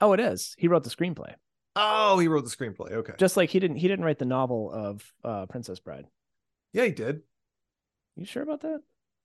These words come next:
Speaker 2: Yeah, like, that's what I'm saying, dude. He, he wrote it, and then he, like, he pretended that someone else wrote it.
Speaker 1: Oh, no, he did. Yeah, that's right. He did write the novel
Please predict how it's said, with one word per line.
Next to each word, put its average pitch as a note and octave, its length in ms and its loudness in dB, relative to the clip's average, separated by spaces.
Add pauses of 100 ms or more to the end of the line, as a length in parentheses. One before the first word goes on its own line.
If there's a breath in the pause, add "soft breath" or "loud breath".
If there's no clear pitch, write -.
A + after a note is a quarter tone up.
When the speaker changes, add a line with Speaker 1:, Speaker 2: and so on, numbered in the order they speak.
Speaker 2:
Yeah, G#3+ 280 0
like, E3+ 200 -2
that's F#3 180 -4
what G#3 80 -2
I'm F#3 40 -4
saying, F3 300 -2
dude. G#2 180 -10
He, D3 160 -4
he C#3 220 -12
wrote F3+ 320 2
it, G3 160 0
and D3+ 180 -4
then D3+ 400 -4 (1300)
he, D3+ 260 -10 (240)
like, C#3+ 220 0
he D#3+ 140 -8
pretended F3 600 -4
that C#3+ 180 0
someone C#3+ 360 -2
else B2+ 200 -4
wrote A2 280 -8
it. - 120 -20 (360)
Speaker 1:
Oh, G#3 160 6
no, G3 100 6
he F#3+ 140 6
did. F#3 240 4
Yeah, C3+ 160 0
that's C3+ 180 -6
right. F#2+ 160 -8
He D3+ 100 -4
did D#3 160 -2
write A2+ 140 -4
the G#2+ 80 -10
novel G2+ 340 -10